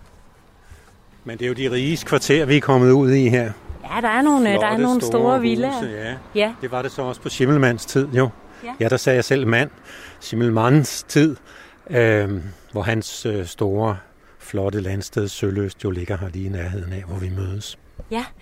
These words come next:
Speaker 2: skal vi ikke prøve at gå lidt ned ad vejen
Speaker 1: Jo,
Speaker 2: og
Speaker 1: lad os
Speaker 2: se,
Speaker 1: det.
Speaker 2: hvordan han
Speaker 1: Lad
Speaker 2: ser
Speaker 1: os
Speaker 2: ud?
Speaker 1: det. Det er Schimmelmannsvej, den her.
Speaker 2: Ja. Har du været her før?
Speaker 1: Ja, jeg har været nede på selve Søløst, men jeg bor ikke her i København, så jeg har ikke været lige her på Schimmelmannsvej.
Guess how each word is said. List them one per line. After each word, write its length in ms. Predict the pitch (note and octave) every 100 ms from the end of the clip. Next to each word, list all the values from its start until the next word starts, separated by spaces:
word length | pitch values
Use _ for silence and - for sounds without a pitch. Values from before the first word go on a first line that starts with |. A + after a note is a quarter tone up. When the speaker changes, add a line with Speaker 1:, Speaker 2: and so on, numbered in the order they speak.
| - -
Speaker 2:
skal 220 | - G3+
vi 60 | F3
ikke 140 | -
prøve 160 | - C4
at 60 |
gå 80 | C4
lidt 180 | A#3+ C4
ned 180 | C#4 C4
ad 40 |
vejen 200 | G#3+ A3+
Speaker 1:
Jo, 80 | D#3
Speaker 2:
og 60 | F#3+
Speaker 1:
lad 80 |
os 60 | E3+
Speaker 2:
se, 80 | F3
Speaker 1:
det. 80 | A3+
Speaker 2:
hvordan 240 | F#3+ A#3+
han 120 | B3
Speaker 1:
Lad 80 | C3+
Speaker 2:
ser 80 | D#3+
Speaker 1:
os 60 |
Speaker 2:
ud? 80 | A#3+
Speaker 1:
det. 160 | B3+ G3+ -
Det 100 | D#3+
er 40 |
Schimmelmannsvej, 760 | - D#3 E3 D3 C3+ C3+ B2+ A#2
den 240 | C3 C3+
her. 220 | B2 C3 C3+ _ -
Speaker 2:
Ja. 120 | G3+ C4 _ _ _ _ _ _ _
Har 120 | -
du 100 | A3
været 260 | G#3+ F#3+ C4+
her 60 | C#4
før? 240 | - D4 D#3+ - - - - - - -
Speaker 1:
Ja, 260 | C3+ B2+ C3
jeg 80 |
har 80 | A#2+
været 200 | A#2 A2+
nede 140 | B2+ F#3+
på 140 | G3+
selve 340 | - D#3 F3
Søløst, 800 | E3+ D3 D#3+ E3+ D#3 - - - - _ _ - -
men 260 | A#2+ A#2
jeg 100 | A2+
bor 220 | - F3
ikke 180 | D3 C3+
her 140 | D3 B2+
i 40 |
København, 500 | - C3 A#2+ A#2 A#2+ C3+
så 280 | - - A2
jeg 300 | A2 D3 A#2
har 80 | A#2+
ikke 140 | B2+
været 180 | D3 D3+
lige 260 | D3 D#3
her 120 | B2 A#2+
på 140 | -
Schimmelmannsvej. 760 | - B2 A#2+ A#2+ G#2 - G#2+